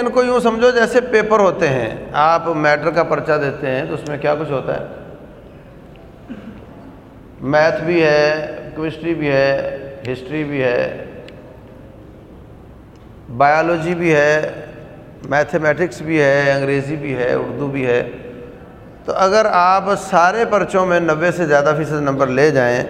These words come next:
اور اردو میں فیل ہو جائیں تو آپ کا نام فیلوں میں ہوگا یا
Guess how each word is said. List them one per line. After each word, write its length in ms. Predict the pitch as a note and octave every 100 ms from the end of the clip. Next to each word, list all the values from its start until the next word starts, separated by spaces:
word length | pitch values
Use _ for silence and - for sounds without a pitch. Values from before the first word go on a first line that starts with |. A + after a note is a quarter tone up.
| - - - - - - -
اور 260 | D3+ D#3+ E3+ F3
اردو 400 | F#3 F3+ E3 G3+
میں 200 | G3 F#3 F3 - -
فیل 200 | F3 F3+
ہو 120 | D3
جائیں 240 | B2+ C3 - - - -
تو 160 | D#3 D3+
آپ 360 | D#3 E3+ E3
کا 120 | F3+ F3
نام 340 | D#3+ E3 F3 F3
فیلوں 260 | F#3 G3+ G#3
میں 120 | G3
ہوگا 300 | E3 D#3+ F3
یا 420 | G3 F3 - -